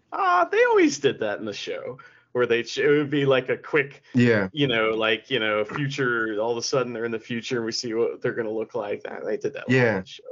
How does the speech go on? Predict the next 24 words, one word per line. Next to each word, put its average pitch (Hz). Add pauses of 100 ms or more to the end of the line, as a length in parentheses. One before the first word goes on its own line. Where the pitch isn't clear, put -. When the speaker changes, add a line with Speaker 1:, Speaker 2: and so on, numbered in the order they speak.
(100)
Speaker 1:
but 110
I, 123
Speaker 2:
So 123
Speaker 1:
but 120
Speaker 2:
they 123
Speaker 1:
it 123
was 110
quick. - (180)
I 101
got -
you. -
Speaker 2:
But, - (220)
but 127
they'll 123
do 120
full 117
episodes 98
like 92
that. 87 (280)
Speaker 1:
<laughs> -
Okay. 165
Speaker 2:
Uh, 92
so, 95
uh, 87